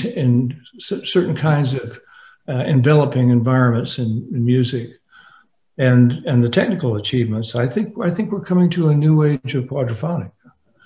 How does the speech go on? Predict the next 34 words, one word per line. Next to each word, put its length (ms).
I 60
mean, 120
basically, 440
when 140
you 80
go 180
to 180
a 20
theater, 420
you're, 340
you're 260
hearing 400
a 180
twelve 420
or 120
a 40
fourteen 680
channel 320
system. 440
So 220
why 280
do 40
you 140
want 180
to 60
hear 240
a 60
two 200
channel 340
system 400
when 120
you 120
go 140
home? 320